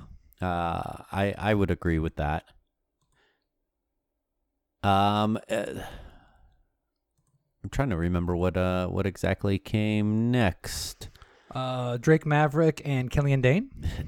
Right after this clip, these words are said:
Speaker 1: Uh, uh, uh, a nothing match that was, uh, being overshadowed by Keith Lee for the most part.
Speaker 2: Question.
Speaker 1: Okay.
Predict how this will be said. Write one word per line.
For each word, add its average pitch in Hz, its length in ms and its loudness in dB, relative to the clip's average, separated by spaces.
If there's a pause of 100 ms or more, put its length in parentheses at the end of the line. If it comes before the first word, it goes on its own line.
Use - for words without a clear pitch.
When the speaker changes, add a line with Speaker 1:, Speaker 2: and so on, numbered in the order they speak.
(120)
Speaker 1:
Uh, - 40 -10
uh, 107 360 -4 (400)
uh, 101 380 6
a 95 260 6
nothing 101 480 8
match 92 460 2
that 104 260 2
was, 92 560 4 (500)
uh, 90 240 0
being 98 400 6
overshadowed 95 800 4
by 98 180 6
Keith - 380 0
Lee 92 280 6
for 101 260 0
the 95 80 4
most 87 300 4
part. 87 360 4 (1800)
Speaker 2:
Question. 120 480 6 (420)
Speaker 1:
Okay. 90 300 2